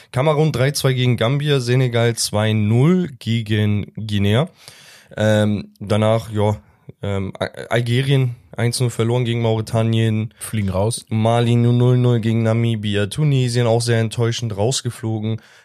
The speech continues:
Speaker 1: Ähm, null null gegen Südafrika. Marokko gewinnt eins zu null gegen Sambia.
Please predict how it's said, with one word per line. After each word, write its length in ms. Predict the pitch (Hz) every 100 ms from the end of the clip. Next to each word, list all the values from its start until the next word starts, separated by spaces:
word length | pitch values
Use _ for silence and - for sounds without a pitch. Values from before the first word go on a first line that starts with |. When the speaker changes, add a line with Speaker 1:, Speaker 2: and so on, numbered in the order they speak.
| -
Speaker 1:
Ähm, 400 | 107 107 104 98 113
null 180 | 117 120
null 160 | 117
gegen 180 | 110 110
Südafrika. 960 | 101 104 - 104 117 120 117 117 107 107 _ _ _ _ _ _ -
Marokko 520 | 110 113 120 123 123
gewinnt 300 | 117 110 107
eins 220 | - 110 -
zu 80 |
null 120 | 110 107
gegen 220 | 107 98
Sambia. 520 | 92 95 98 90